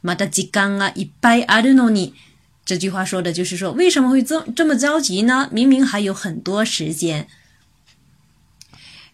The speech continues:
我们的这一句是说呀，评价也可以参-，用来参考别人的意见，为什么就不怎么相信呢？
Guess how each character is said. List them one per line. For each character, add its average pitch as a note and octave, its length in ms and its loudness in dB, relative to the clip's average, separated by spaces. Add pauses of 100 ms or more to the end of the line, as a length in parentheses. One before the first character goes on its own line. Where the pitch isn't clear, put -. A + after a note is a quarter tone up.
(160)
我 G3+ 200 -4
们 A#3 140 2
的 F#4 100 0
这 F#4 180 0
一 C4 140 6
句 G#3 340 -2 (180)
是 - 180 -6
说 G3 180 -4
呀， E3+ 220 -2 (180)
评 A#3+ 240 2
价 F4 240 2
也 A3+ 140 2
可 C4 160 -2
以 B3 140 2
参-， C#4+ 300 -4
用 C4 140 0
来 A3+ 100 2
参 C#4+ 220 -2
考 A#3+ 180 -2
别 G3 200 -2
人 A3 120 0
的 G#3+ 100 -2
意 A#3 220 -2
见， G3 300 -4
为 D4+ 140 -2
什 A#3 120 -2
么 F3+ 140 -2
就 F#3+ 160 -4
不 A3+ 180 -6
怎 G#3+ 160 -8
么 D#3+ 120 -4
相 A3+ 200 0
信 C#4 240 0
呢？ C4 240 0